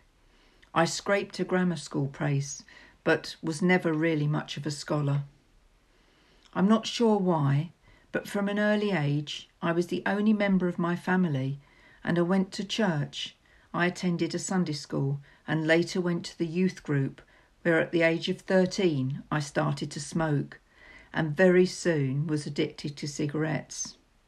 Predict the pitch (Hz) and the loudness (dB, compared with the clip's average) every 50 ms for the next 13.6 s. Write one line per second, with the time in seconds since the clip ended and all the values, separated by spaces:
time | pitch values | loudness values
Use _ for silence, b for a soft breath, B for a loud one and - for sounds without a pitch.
0 | _ _ _ _ _ _ _ _ _ _ _ b b b b b b b b b | _ _ _ _ _ _ _ _ _ _ _ b b b b b b b b b
1 | b b b b - 160 165 165 170 180 180 180 185 185 185 180 185 180 180 180 | b b b b 2 4 4 6 6 4 4 6 6 6 6 6 4 4 2 2
2 | 165 165 160 147 - - 185 180 175 175 175 - - - - - - 175 160 156 | 0 0 -4 -6 -4 -2 0 0 0 0 -4 -8 -14 -18 -16 -10 -6 -4 -2 0
3 | 147 151 143 - - - - - - 165 147 - - 147 143 - - - - - | 0 -2 -2 -4 -10 -18 -16 -10 -8 -8 -8 -8 -8 -6 -6 -8 -8 -12 -20 -20
4 | _ _ _ _ _ - - - - - 180 170 165 160 160 165 156 151 - - | _ _ _ _ _ -18 -16 -12 -8 -2 0 0 2 2 0 -2 -4 -6 -6 -2
5 | 165 165 165 156 151 151 151 151 151 - - - 160 147 147 143 139 139 139 143 | 0 0 0 0 0 -2 -2 -2 -6 -8 -8 -4 -2 0 0 0 0 0 0 0
6 | 139 139 - - _ _ _ _ B B B B B B B B B 143 - - | -2 -4 -6 -12 _ _ _ _ B B B B B B B B B -4 0 0
7 | 170 170 - - 180 185 185 190 196 190 190 185 - - - - 190 185 185 185 | 0 -2 0 2 4 6 6 6 6 4 2 0 -2 -6 -4 0 2 4 4 4
8 | 180 185 185 - 185 175 170 151 143 143 143 139 139 143 143 b b b b b | 4 2 0 -2 -2 -2 -2 0 0 0 0 0 -2 -4 -6 b b b b b
9 | b b b b b b - - 156 156 165 151 - 185 180 - - 185 175 - | b b b b b b -4 -4 -2 -2 -2 0 0 0 0 0 -2 -4 -4 -4
10 | - - 170 165 170 165 160 - 175 151 - 185 165 156 147 143 - - - - | -4 -6 -4 -2 -2 -2 -2 -2 -4 -4 0 0 2 2 2 0 -2 -6 -6 -6
11 | 151 147 156 147 - 170 160 156 147 147 165 - - _ b b b b b b | -6 -4 -4 -2 0 0 2 2 0 -2 -4 -8 -16 _ b b b b b b
12 | b b b b - 143 151 165 - - - 151 160 165 151 165 160 160 143 - | b b b b -4 -4 -2 -2 -4 -4 -6 -6 -4 -2 -2 -2 -2 -2 -4 -6
13 | 156 147 - 156 143 - 180 160 147 139 139 147 | -6 -6 -6 -6 -4 -2 0 0 0 0 -2 -2